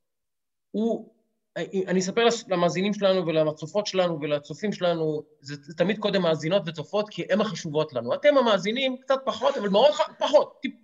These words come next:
המון, אבל פחות. הן יותר חשובות, זה הסטנדרט. בכל מקרה, אספר לכם את הכרוניקה בקצרה. נשיא ארצות הברית, <laughs> מצייץ משהו ב-,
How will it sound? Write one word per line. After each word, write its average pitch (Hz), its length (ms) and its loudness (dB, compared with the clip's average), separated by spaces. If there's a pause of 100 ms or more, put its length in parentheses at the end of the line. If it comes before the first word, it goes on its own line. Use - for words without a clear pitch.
(140)
המון, 240 400 6
אבל 202 200 0
פחות. - 380 -8 (600)
הן 240 120 6
יותר 220 240 2
חשובות, 123 380 -8
זה 180 100 2
הסטנדרט. 120 420 -4
בכל 240 220 2
מקרה, 226 200 -4 (360)
אספר 170 160 0
לכם 240 120 2
את 214 60 -2
הכרוניקה 208 360 0
בקצרה. 156 360 0 (500)
נשיא 196 260 2
ארצות 220 220 0
הברית, 247 800 0 (400)
<laughs> - 1300 -8
מצייץ 196 560 4
משהו 185 320 2
ב-, 151 180 2